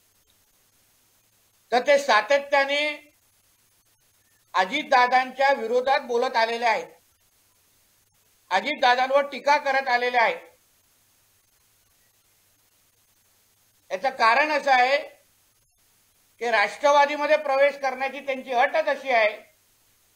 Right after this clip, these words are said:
की अजितदादांनी अगर पक्ष सोडला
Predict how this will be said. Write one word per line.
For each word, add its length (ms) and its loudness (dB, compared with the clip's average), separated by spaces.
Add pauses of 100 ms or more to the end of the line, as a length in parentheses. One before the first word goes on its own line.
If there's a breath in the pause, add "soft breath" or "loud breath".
(2500)
की 60 -2
अजितदादांनी 800 0
अगर 280 -2
पक्ष 280 -8
सोडला 440 0